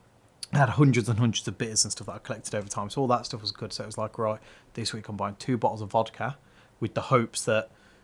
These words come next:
those drinks do okay." And that means I've got, I figured it all out. I was like, "I've got just enough to make twenty of them. So I need to push that drink because everything else I've got four of." And I just kept doing that and kept working. And luckily, customers were great.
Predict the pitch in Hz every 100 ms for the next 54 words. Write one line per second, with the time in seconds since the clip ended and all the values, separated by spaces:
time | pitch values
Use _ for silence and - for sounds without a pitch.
0 | _ - 113 - 117 110 - 113 107 -
1 | 139 107 98 110 _ _ _ _ _ -
2 | 101 98 104 101 101 113 101 - 117 -
3 | 120 113 113 107 104 101 85 - 92 110
4 | 127 - 117 107 - 107 - - 117 107
5 | 101 98 - - - - 104 101 - -
6 | - - 107 - 113 110 117 120 113 113
7 | 113 - 98 - 123 98 98 - - -
8 | - - - - - - 123 120 113 117
9 | 147 147 - 165 - 143 139 135 127 123
10 | 117 - - 127 127 123 127 147 151 175
11 | 175 160 139 - 147 - 139 117 110 -
12 | 117 113 110